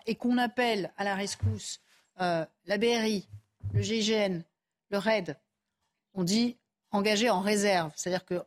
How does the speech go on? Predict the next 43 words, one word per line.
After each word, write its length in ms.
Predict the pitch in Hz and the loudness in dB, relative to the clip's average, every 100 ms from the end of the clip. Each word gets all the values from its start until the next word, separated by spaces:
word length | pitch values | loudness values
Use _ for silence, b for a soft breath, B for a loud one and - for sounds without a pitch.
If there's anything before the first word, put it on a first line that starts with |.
| _ | _
si 160 | - 240 | -4 -2
les 80 | 226 | 0
choses 240 | 247 208 | 0 2
venaient 160 | 208 202 | 2 2
à 80 | |
dégénérer 540 | 190 185 196 190 185 208 | 2 0 0 -2 0 -2
et 60 | 180 | 0
qu'il 100 | 180 | -2
y 40 | |
avait, 260 | 170 165 151 | -2 -2 -4
euh, 380 | 139 139 147 | -6 -8 -8
euh, 20 | 139 | -6
des 120 | 156 | -8
problèmes 360 | - 175 180 | -6 -2 -2
d'effectifs, 640 | 170 170 175 - 233 233 - | -2 -4 -6 -2 -2 -2 -4
euh, 100 | 147 B B B | -6 B B B
ou 120 | 190 | -4
de 120 | 180 170 | 0 0
surnombre, 840 | - - 254 208 247 233 160 147 156 | 2 2 2 2 2 2 0 -2 -2
hein, 240 | 170 180 | -2 -2
euh, 200 | 156 147 147 | -4 -4 -2
de 80 | |
la 100 | 156 | -4
part 160 | 135 170 | -4 -4
des 180 | 165 165 | -2 0
émeutiers, 480 | 180 170 - 254 285 b b b _ _ - | -2 0 0 0 -2 b b b _ _ 2
ils 160 | 240 | 2
seraient, 460 | - 240 220 240 226 | 2 2 4 2 2
euh, 80 | 190 | -2
de 100 | 175 | -2
toute 200 | 175 180 | -4 -2
façon, 420 | 196 180 - 202 | -2 -2 -2 0
euh, 140 | 170 160 | 0 0
euh, 240 | 165 156 170 - | -2 -2 -4 -2
convoqués. 580 | 214 190 190 247 285 311 B B B B _ | -2 0 -2 2 0 0 B B B B _
Pour 120 | 277 220 | -2 0
vous, 320 | 220 294 359 | 2 4 4
c'est, 320 | - - 226 | 2 0 0
c'est, 200 | 214 - | 0 -4
c'est 480 | 214 - - - 247 | -2 -2 0 0 0
dire 280 | 220 302 294 | 2 2 0
que, 300 | 254 220 208 208 | 2 2 0 -2
euh, 320 | 196 185 | 0 0